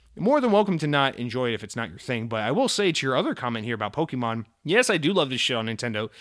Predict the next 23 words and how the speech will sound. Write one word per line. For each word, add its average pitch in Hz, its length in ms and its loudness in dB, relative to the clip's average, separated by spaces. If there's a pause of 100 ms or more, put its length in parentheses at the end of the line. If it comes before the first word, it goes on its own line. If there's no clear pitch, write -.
(240)
and 151 100 -2
it's 170 140 -2
not 240 200 6
just 185 180 -2
because 170 220 2
I 123 80 4
hate 143 200 0
Nintendo, 120 320 -4
it's 113 100 -8
because 147 460 2 (400)
I'm 127 260 -4 (120)
heartbroken 113 640 2
by 107 100 0
Nintendo. 104 600 -6 (100)
I, 117 220 -4
I've 117 160 -4
said 143 180 0
many 131 160 2
times 123 200 -4
on 113 40 -6
the 110 60 -6
show, 147 240 2
I, 110 140 -2